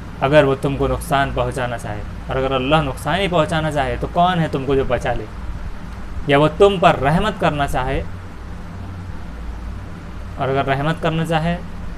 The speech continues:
तो भी अल्लाह की रहमत से किसी को कोई रोक नहीं सकता, और वो अपने लिए अल्लाह के मुकाबले में कोई हिमायती और मददगार ना पाएंगे,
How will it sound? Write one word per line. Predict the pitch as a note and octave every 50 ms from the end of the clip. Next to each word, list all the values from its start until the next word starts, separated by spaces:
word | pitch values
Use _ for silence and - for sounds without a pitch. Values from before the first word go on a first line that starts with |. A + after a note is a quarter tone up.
| -
तो | - D3 C#3
भी | C#3 D3 D#3 D#3+ D3+ - - - - - - - - - - - - - - - -
अल्लाह | C3+ C3+ D3 D3 D3
की | - D#3
रहमत | C#3 C#3 C#3+ D3 C#3+ C#3+
से | - D#3 C#3+ - - - -
किसी | D3+ - - D3 D3 D3 D3+ - - - - -
को | D3
कोई | C3+ D#3 C#3+ C#3
रोक | C3+ C3+ C#3 C3
नहीं | C3+ C3+ -
सकता, | - - - - - B2+ A#2+ - - - - - - - - - - - - - - - - - - - - - - - - - - - - - - - - - - - - -
और | C#3+ C#3+
वो | C#3 D#3 G3
अपने | F#3+ E3+ - F3 E3+ F3
लिए | E3 D#3+ D#3 D#3+
अल्लाह | D3+ - D#3+ D3+ D3 E3 D#3 D3
के | - D#3+ C#3
मुकाबले | D3 - - D#3 C#3+ D3 D#3 D#3+
में | D#3+ D#3 D3+
कोई | - D3 C#3
हिमायती | B2+ A#2+ B2 B2 B2 C3+ D3 C#3+ C#3+ - - - - F#3 G3 G#3+ - - - - - - -
और | C#3 C3 B2
मददगार | A#2+ B2 C#3+ D3+ F#3 E3+ D#3 E3 E3 D#3+ D#3 D#3
ना | D3+ D3+ E3 E3+
पाएंगे, | E3 D#3+ C#3 B2 A#2+ A2 A2 G#2+